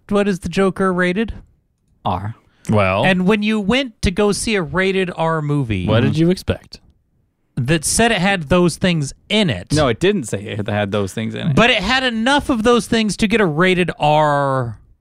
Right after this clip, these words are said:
Speaker 1: rating.
Speaker 2: I thought it was for violence and gore and not
Speaker 3: Well,
Speaker 2: gore.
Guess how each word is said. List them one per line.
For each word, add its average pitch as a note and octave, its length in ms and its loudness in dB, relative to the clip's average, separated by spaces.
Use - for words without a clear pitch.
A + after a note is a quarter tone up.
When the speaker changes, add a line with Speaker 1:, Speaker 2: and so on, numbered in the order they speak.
Speaker 1:
rating. A2+ 420 0
Speaker 2:
I D3 100 0
thought E3+ 160 0
it D3+ 40 2
was C3+ 100 -2
for B2+ 180 -2
violence A2+ 680 -6
and A#2 320 -2
gore G#2+ 560 -2
and G2+ 340 -4
not B2+ 120 0
Speaker 3:
Well, D#3 320 2
Speaker 2:
gore. G#2 80 -14